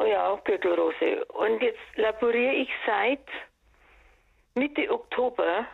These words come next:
war in der Zwischenzeit im, in der Schmerztherapie, war in, im Krankenhaus und war dann jetzt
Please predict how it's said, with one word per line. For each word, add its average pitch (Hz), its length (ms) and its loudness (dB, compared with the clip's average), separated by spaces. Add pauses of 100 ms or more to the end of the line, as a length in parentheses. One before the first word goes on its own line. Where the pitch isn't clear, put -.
(360)
war 214 180 0
in 226 140 0
der 226 100 0 (100)
Zwischenzeit 226 640 -2
im, 208 300 0
in 208 200 -2
der 214 100 2 (120)
Schmerztherapie, 254 1300 -2 (480)
war 226 240 0
in, 220 420 -2
im 214 260 -2
Krankenhaus 240 880 0
und 214 260 0
war 214 180 2
dann 202 260 0
jetzt 202 180 0